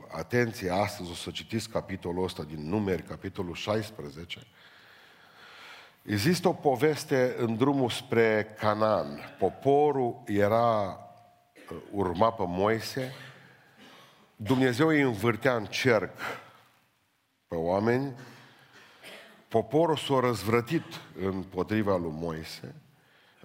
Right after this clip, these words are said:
"Ce Moise ești tu? Ce om ești tu să ne conduci pe noi?" Dar nu tot poporul. A fost o grupă, zice Biblia, bine motivată, cu un anumit tip.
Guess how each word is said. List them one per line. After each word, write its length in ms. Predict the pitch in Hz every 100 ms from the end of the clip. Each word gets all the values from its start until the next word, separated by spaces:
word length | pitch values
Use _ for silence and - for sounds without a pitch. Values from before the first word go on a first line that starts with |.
| 85
"Ce 380 | - - 151 156
Moise 580 | 135 123 131 135 117 123
ești 240 | 117 - -
tu? 240 | 127 123
Ce 160 | - 139
om 260 | 135 135 131
ești 160 | 120
tu 60 | 127
să 140 | 117
ne 80 | 123
conduci 360 | 117 117 120 113
pe 140 | 107
noi?" 300 | 98 107 113 - - - - - - - _
Dar 240 | 90 135
nu 100 | 202
tot 200 | 220 190
poporul. 520 | 139 120 101 90 78 98
A 20 |
fost 340 | 107 180 170 175
o 80 |
grupă, 500 | 151 135 139 120 95
zice 280 | 85 92 -
Biblia, 640 | 85 117 107 85 87 98 110 76 87
bine 220 | 131 135
motivată, 640 | 117 110 95 107 131 131
cu 140 | - 120
un 100 | 120
anumit 320 | 120 127 123 -
tip. 420 | 123 - - -